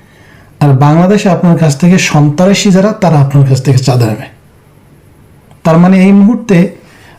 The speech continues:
আমি যে ভিডিওটা নিয়ে আলোচনা করতেছি সেটা হচ্ছে যে আপনার যারা টাকার জোরে যারা ইউরোপে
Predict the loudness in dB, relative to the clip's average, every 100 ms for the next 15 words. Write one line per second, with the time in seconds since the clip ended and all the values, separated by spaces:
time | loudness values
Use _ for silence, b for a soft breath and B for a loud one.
0 | -2 0 2 2 2 2 2 2 2 2
1 | 0 0 0 0 -2 -2 0 0 0 0
2 | 0 0 0 0 0 0 -2 0 0 0
3 | 0 -4 -4 -2 0 2 2 2 0 -4
4 | -16 _ _ B B B B -2 0 2
5 | 2 2 0 0